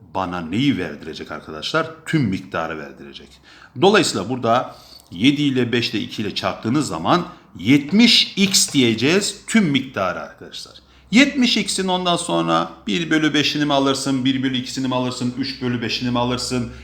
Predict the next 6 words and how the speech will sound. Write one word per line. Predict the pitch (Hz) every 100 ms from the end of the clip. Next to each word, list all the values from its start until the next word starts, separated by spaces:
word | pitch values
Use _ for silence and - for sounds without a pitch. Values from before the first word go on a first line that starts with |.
| -
Neyini | 143 208 262 269
alırsan | 185 104 - 185
al. | 185 - - _ _ _ _ _
Ama | 139 110
sonuçta | - 113 156 - 160 190 - -
hep | 156 - -